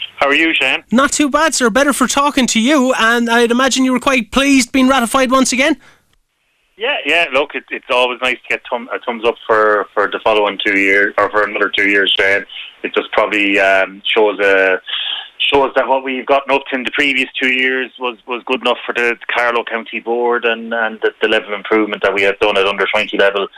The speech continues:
Speaker 1: was enough for them to trust us for two years with the, the future hurlers,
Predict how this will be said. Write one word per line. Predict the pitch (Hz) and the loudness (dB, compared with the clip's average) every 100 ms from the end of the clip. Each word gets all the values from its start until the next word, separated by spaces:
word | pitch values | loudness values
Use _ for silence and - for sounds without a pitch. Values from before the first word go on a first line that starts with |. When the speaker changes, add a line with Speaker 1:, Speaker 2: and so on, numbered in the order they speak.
| - - - | -20 -12 -4
Speaker 1:
was | 98 | 0
enough | 107 107 - | 2 2 0
for | 98 | -2
them | 101 | -2
to | - | 0
trust | - 117 - 107 | 2 0 0 -4
us | - | -4
for | 107 | -4
two | - 110 | -2 0
years | 107 107 95 | 2 2 0
with | 98 | -2
the, | 104 101 | -2 -2
the | 104 | -2
future | - 110 - 95 | -2 -2 -2 0
hurlers, | 107 104 101 | 0 -2 -4